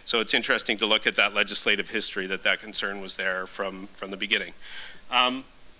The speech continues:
the focus of our research is really, so inadmissibility and exclusion overlap in all kinds of ways. We don't purport to cover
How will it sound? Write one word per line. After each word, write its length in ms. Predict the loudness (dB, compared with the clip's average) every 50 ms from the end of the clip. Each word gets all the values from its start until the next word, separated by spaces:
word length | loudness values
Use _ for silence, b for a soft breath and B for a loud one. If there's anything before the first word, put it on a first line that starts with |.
| -20 -20 -20 -20 -20 -20 -20 -20 -20 -20 -20 -20 -20 -20 -20 -20 -18 -18 -18 -18 -20 -20 -20 -18 -18 -18 -18 -18 -18 -14
the 80 | -12 -8
focus 380 | -2 2 2 4 4 6 6 6
of 120 | 6 4 0 0 2 4
our 280 | 6 6 6 6 4 2
research 920 | 4 4 4 6 6 8 6 6 6 4 2 2 2 0 2 2 2 2 2 -2
is 240 | -4 -2 -2 0 2
really, 500 | 2 2 4 4 4 4 4 2 0 -2 B B B B B B B B 0
so 360 | 2 4 4 4 2 0 -4 -8 B B B B 4
inadmissibility 680 | 4 6 6 6 6 4 4 4 4 4 4 6 6
and 140 | 8 8 8
exclusion 680 | 6 6 4 2 2 2 2 4 6 6 6 4 4 0 -2
overlap 540 | -2 0 2 4 6 6 6 6 4 2
in 200 | 0 0 0 -2 -8 -14 -16 -4 0
all 200 | 2 2 2 2
kinds 360 | 2 2 4 4 4 4 2
of 200 | -2 -2 -4 -4
ways. 520 | -2 0 2 4 2 2 2 -2 -4 -2
We 120 | 2 2 4
don't 160 | 4 2 0
purport 420 | -2 -6 -6 -2 0 0 0 2
to 100 | 0 -2
cover 300 | 0 0 0 0 0 0